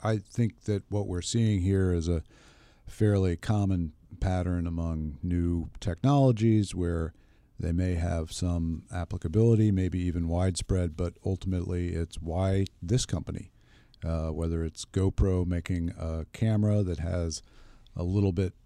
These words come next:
different functionality from the cameras before it, but everybody can copy that because there's really nothing proprietary about it. Same thing with Fitbit. Uh, same thing with, uh, so many things, including most cell phones, uh, other than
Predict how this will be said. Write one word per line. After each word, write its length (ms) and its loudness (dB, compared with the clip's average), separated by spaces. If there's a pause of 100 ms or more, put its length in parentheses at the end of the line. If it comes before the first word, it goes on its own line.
(100)
different 320 -2
functionality 920 0 (120)
from 380 -4
the 140 -4
cameras 400 -4
before 420 0
it, 140 -2 (100)
but 220 -4 (120)
everybody 360 -4
can 180 -10
copy 380 0
that 300 0
because 260 -8
there's 180 -8
really 320 -2
nothing 280 -6
proprietary 720 -2
about 280 -2
it. 100 -6 (460)
Same 240 2
thing 180 -2
with 180 -4
Fitbit. 420 -2 (640)
Uh, 280 -4
same 260 -4
thing 260 -4
with, 460 -8
uh, 120 -6 (120)
so 240 0
many 240 2
things, 460 -6
including 460 -6 (500)
most 400 -4 (140)
cell 280 -2
phones, 460 -2
uh, 280 -4
other 220 -2
than 300 -6